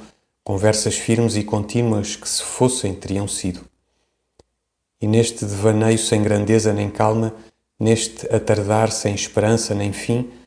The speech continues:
gastavam meus passos a manhã livre, e as minhas palavras altas, ditas baixo, soavam múltiplas no claustro do meu simples isolamento.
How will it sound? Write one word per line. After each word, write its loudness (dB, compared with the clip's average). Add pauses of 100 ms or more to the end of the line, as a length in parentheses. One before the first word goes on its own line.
(340)
gastavam 4
meus 2
passos 0
a 6
manhã 4
livre, -2 (420)
e 0
as 0
minhas 4
palavras 2
altas, 2 (100)
ditas -2
baixo, -2 (340)
soavam 2
múltiplas 0
no -4
claustro 0
do -6
meu -2
simples -2
isolamento. -2